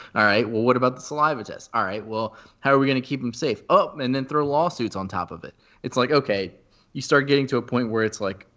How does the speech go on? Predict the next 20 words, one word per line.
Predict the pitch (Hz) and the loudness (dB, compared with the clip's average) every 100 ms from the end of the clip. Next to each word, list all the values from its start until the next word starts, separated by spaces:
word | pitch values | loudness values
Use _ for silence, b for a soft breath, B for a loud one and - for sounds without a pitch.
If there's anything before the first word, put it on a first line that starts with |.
| _ _ _ _ _ _ _ | _ _ _ _ _ _ _
"Is | 135 135 117 | -4 -2 0
this | 117 107 | -2 -2
worth | 113 107 101 | 0 0 0
saving?" | - 101 95 98 107 113 - | -4 -2 0 0 0 -2 -4
You | 113 107 | 0 2
know, | 101 107 117 - _ - | 4 2 0 -12 _ -4
um, | 101 92 87 90 - | 0 0 0 -4 -4
especially | 117 127 117 117 | 0 2 2 0
for, | 117 | 0
like, | 104 98 | -2 -2
just | - 110 - | -2 -4 -2
a | 98 | -8
conference | - 101 104 104 | -6 -6 -4 -8
season | - 98 101 101 98 | -4 -4 -2 0 2
with | 92 92 B B B B | 0 -2 B B B B
limited | 107 110 107 101 | 6 8 8 4
postseason. | - 98 95 107 101 | 4 0 2 -4 0
You | 151 | 2
know, | 117 110 | 4 2
it, | 117 120 - | 0 -4 -8